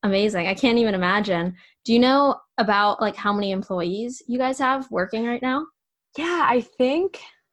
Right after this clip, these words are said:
Speaker 2: which is so funny, 'cause even when I started, it was,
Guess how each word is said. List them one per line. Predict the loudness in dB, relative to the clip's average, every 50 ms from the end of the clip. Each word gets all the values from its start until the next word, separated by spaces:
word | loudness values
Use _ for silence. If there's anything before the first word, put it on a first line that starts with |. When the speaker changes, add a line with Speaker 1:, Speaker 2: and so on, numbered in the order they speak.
| _ _
Speaker 2:
which | -16 -14 -12 -12
is | -12 -12
so | -10 -10 -10 -10
funny, | -10 _ -8 -8 -8 -8 -8
'cause | -10 -6 -6 -6
even | -4 -4 -4 -4
when | -4 -4
I | -6 -6 -8
started, | -8 -8 -6 -6 -6 -6 -6 -4
it | -4 -4
was, | -4 -4 -4 -6 -6 -10 -16 -20 -20 -20